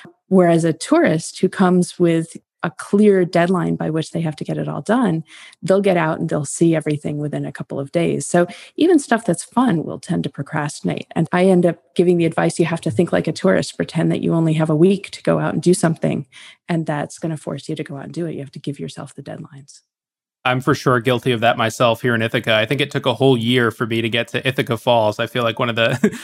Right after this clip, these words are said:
Speaker 2: <laughs> the, the, the biggest tourist attractions in the whole city. So I, I totally understand that.
Speaker 1: It's taken me about thirty years to go <laughs> see. The things that I didn't go
Speaker 2: <laughs>
Speaker 1: see as a student, I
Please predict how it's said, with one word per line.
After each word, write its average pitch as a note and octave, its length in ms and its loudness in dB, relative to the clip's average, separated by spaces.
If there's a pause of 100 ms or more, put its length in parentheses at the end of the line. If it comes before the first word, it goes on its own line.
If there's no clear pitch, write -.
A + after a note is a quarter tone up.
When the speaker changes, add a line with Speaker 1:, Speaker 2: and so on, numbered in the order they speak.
(140)
Speaker 2:
<laughs> - 60 -18
the, C3 80 -4
the, C3+ 260 2
the A#2 180 0
biggest C#3 380 0
tourist B2 300 2
attractions A2 500 -2
in A#2+ 240 -6
the A2+ 80 2
whole A2+ 140 0
city. A2+ 260 -4
So A2 320 0 (100)
I, A#2+ 240 -2
I A#2 80 2
totally A#2 360 2
understand A2 420 -2
that. G#2+ 160 -4 (140)
Speaker 1:
It's - 360 0 (100)
taken A#3 280 2
me A#3+ 140 4
about G#3+ 260 -2
thirty G3+ 220 2
years F3+ 280 -4
to A3+ 80 2
go C#4 100 2
<laughs> - 180 0
see. C#4+ 180 2 (380)
The A3 100 4
things C4+ 240 4
that B3+ 140 4
I A#3+ 100 2
didn't B3 240 4
go A3+ 120 2
Speaker 2:
<laughs> - 20 -2
Speaker 1:
see A3 240 0
as G#3 100 2
a G3+ 80 2
student, G#3 580 0
I E3+ 180 -2